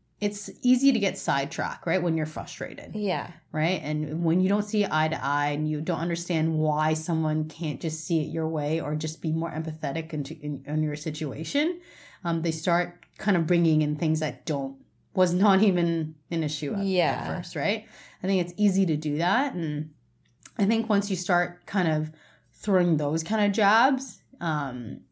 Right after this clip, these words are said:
Speaker 1: y-, it's kinda over.
Speaker 2: I don't think I've ever had anything so serious like that.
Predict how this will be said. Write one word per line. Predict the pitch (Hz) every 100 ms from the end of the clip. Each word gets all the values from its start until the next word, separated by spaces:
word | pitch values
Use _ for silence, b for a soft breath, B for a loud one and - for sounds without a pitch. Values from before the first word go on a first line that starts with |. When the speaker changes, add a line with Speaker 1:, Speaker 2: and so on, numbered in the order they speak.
| -
Speaker 1:
y-, | 175 160 165 160
it's | -
kinda | - 135 -
over. | - - - - _ _ _ _
Speaker 2:
I | 233
don't | 277 480
think | 571 539
I've | 294
ever | 196 185
had | 185 175 170
anything | 156 156 170 185 175
so | - 156
serious | 147 - 143 139 131 -
like | - -
that. | - 76 - -